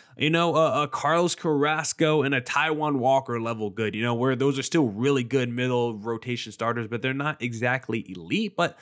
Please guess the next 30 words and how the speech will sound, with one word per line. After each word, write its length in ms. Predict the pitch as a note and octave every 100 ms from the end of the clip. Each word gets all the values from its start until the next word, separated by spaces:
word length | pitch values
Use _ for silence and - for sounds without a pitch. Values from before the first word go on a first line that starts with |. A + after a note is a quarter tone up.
| - -
I'll 140 | F#3 C#4
still 220 | - C4+
take 220 | - D3+
those 160 | C#3 A#2+
guys 260 | A#2+ A#2+
in 60 | A2
my 100 | G#2+
rotation. 640 | G2+ F2+ A2+ A#2+ C#3 C#3+ -
And 280 | D#3 F#3 F3+ - _ -
guess 200 | G3+ A#3
what? 180 | A#3
If 100 | F3+
they 140 | - F3+
are 400 | E3+ G#3 E3+ - _ _ _ _ _
good 260 | C#3+ B2+ A#2
and 180 | A#2+ D3
they 100 | D3
do 200 | F3+ G#3+
flash 500 | - C#3 A#2+ A2+ -
and 80 |
they 60 | C#3
do 220 | B2+ G3+
pop 320 | G#3 D3 B2+
this 160 | B2 B2
season, 400 | A#2+ A2 A#2 A#2
they 120 | D3+
do 220 | E3 G3+
show 160 | G#3+ F3+
you 220 | D#3+ D#3+
maybe, 640 | E3+ G#3+ A3+ A#3 A#3 A3+